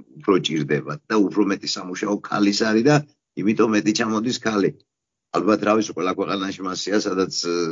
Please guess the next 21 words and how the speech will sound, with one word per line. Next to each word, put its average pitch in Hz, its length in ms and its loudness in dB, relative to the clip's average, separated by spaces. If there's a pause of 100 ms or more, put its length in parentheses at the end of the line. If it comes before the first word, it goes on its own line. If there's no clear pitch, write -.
(180)
ჩადიან 98 420 0
უფრო 90 220 0
მეტად 98 300 0
ქალებს 87 400 -4
ითხოვენ 87 440 -6
და 87 100 -6
რაღაც, 85 300 -4
მაგრამ 78 320 -4 (560)
კაცებიც 151 520 6
ეხა 104 200 2
რო 90 140 2
არიან 107 260 4
ჩამოსული, 101 480 0
მე 110 200 2
ხო 113 180 -2
გეუბნები, 135 420 2
რო 95 140 4
ვიყავი 101 340 0
ხუთი 107 280 -2
წლის 110 240 0
წინ 87 160 -8